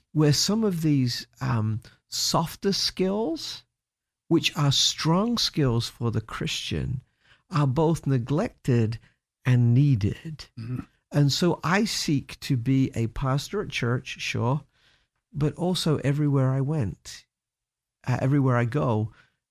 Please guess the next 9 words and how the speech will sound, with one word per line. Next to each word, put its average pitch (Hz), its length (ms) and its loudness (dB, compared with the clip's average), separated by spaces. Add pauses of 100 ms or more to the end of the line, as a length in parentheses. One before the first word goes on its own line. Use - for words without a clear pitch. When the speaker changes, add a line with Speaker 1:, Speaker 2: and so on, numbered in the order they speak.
(140)
Speaker 1:
because 131 420 -2
really, 127 640 0 (520)
uh, - 180 -6
I 120 120 0
think - 580 -4 (120)
being 135 240 0
a 117 60 -2
marketplace 120 880 -4
minister 120 640 -2